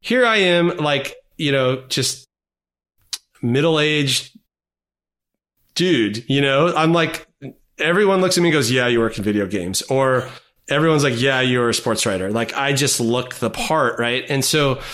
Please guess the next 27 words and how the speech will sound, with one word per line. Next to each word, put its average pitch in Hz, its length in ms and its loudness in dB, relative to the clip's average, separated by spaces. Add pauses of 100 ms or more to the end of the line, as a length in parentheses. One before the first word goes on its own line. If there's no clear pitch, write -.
(320)
and 170 140 0
I 208 200 0
would, 330 180 2
like, 165 180 0
watch 156 200 0
this 139 100 -2
stuff 151 120 0
and 147 80 2
I'd 151 40 0
be 143 80 2
like, 127 240 -2
"Oh, 113 120 0
yeah, 95 420 -4 (580)
I've 123 160 -4
totally 151 400 0
seen 135 220 0
this 123 140 0
happen." 147 560 -4 (140)
You 131 160 0
know, 127 160 0
like, 160 240 -2
maybe 233 260 2
it 214 60 2
hasn't 185 280 2
happened 160 300 0
to 123 60 2
me, 131 600 0